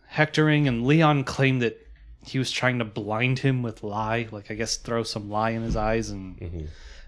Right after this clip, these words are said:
Speaker 1: because of what Leon was claiming he did to his clothes.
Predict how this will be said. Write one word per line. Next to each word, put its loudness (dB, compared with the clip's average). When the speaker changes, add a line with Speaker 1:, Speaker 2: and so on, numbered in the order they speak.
Speaker 1:
because 0
of -10
what -6
Leon -4
was -8
claiming -6
he -4
did -4
to -10
his -6
clothes. 2